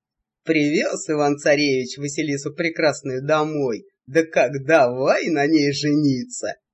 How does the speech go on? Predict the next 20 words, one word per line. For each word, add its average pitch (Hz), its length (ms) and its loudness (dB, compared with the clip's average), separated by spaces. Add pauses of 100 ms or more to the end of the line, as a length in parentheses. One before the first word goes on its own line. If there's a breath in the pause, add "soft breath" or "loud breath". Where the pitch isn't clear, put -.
(500)
Захихикали 185 920 -2
в 254 80 -8
кустах. - 580 -6 (680)
Мы 202 260 2
рыкнули 240 540 2
в 202 60 -2
один 208 360 2
голос, 175 540 0
и 185 120 -4
насмешники 311 760 0
побежали 196 580 0
прочь, 180 500 0
разноголосо 156 720 0
гогоча. 175 580 -2 (1040)
Всё. 127 440 -2 (920)
Вели 254 440 2
паник. 220 460 0 (920)
Будем 240 460 0
мы 220 140 6
теперь 202 360 -2